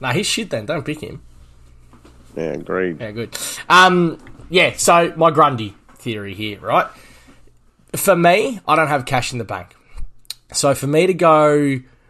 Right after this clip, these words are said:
Speaker 1: to English comfortably is gonna mean three trades this week just for English.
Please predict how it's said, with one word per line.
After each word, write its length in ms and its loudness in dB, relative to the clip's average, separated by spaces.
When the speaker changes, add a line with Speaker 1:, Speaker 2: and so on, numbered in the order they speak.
Speaker 1:
to 800 0
English 680 -4
comfortably 720 -4
is 180 -2
gonna 140 -2
mean 180 -2
three 300 -6
trades 340 -8
this 160 -14
week 200 -10
just 300 -2
for 160 -6
English. 440 -14